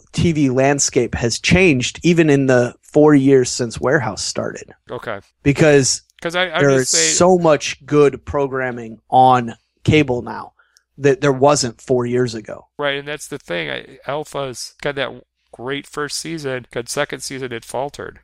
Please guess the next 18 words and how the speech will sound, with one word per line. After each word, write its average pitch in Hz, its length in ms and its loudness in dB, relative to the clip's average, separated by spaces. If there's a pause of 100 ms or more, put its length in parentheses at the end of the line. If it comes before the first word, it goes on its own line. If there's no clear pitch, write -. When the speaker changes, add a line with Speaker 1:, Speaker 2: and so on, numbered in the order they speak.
(160)
Speaker 1:
I'm 147 280 0
hoping 180 600 2
that 131 240 -4
Defiance 151 640 -2
can 127 200 -8
do 135 160 -2
the 123 260 -4
exact 123 500 0
opposite. - 600 0
Speaker 2:
Right. 135 240 -6 (240)
Speaker 1:
Have 143 200 4
a 131 140 6
lesser 143 520 2
first 147 360 0
season, 135 600 -2 (180)
bring 170 220 4
in 180 140 4
some 139 320 -4